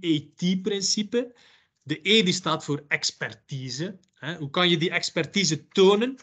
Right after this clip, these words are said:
aan Google? Wel door bijvoorbeeld met een blogsectie te werken op jouw website.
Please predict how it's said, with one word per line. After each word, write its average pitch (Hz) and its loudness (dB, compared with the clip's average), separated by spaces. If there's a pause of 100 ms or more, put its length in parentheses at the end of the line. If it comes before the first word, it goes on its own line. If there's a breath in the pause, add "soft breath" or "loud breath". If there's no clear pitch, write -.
(180)
aan 185 -2
Google? 220 -2 (280 soft breath)
Wel 175 2
door 196 4
bijvoorbeeld 185 0
met 170 -4
een 160 -2
blogsectie 165 0
te 123 -12
werken 107 -12
op 117 -18
jouw 98 -14
website. - -10